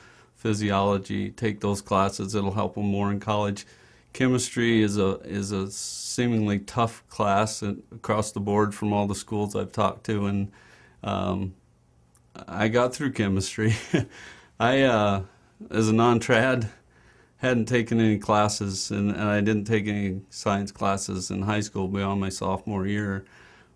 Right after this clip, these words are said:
But, uh, I, I got through 'em. It was tough. Um,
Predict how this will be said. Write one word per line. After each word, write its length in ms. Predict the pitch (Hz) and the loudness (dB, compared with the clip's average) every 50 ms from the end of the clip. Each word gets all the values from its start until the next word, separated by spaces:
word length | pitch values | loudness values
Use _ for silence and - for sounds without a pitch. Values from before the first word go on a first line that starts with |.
| _ _ _ | _ _ _
But, 300 | - 101 98 92 - - 107 | -6 -6 -6 -6 -8 -8 -6
uh, 340 | 101 101 95 95 95 95 95 - - _ - | -4 -4 -2 -2 -4 -4 -6 -8 -14 _ -10
I, 260 | - 104 101 104 104 - _ 85 87 - - - - - - - - - - - - | -10 -10 -8 -10 -14 -18 _ -20 -20 -20 -20 -20 -20 -20 -20 -20 -20 -20 -20 -20 -12
I 100 | - 110 | -6 -6
got 280 | 117 127 139 143 127 - | 0 0 0 0 0 -2
through 280 | - 120 113 110 110 110 | -2 2 4 4 4 4
'em. 80 | 110 | 4
It 80 | 110 113 | 2 0
was 200 | 107 110 110 - | -2 -2 -6 -4
tough. 500 | - 110 98 98 101 - - - - - _ _ _ _ _ _ _ | -2 0 0 0 0 -2 -6 -14 -20 -20 _ _ _ _ _ _ _
Um, 500 | - 107 107 107 101 101 101 101 104 101 | -12 -10 -10 -8 -6 -6 -4 -4 -6 -8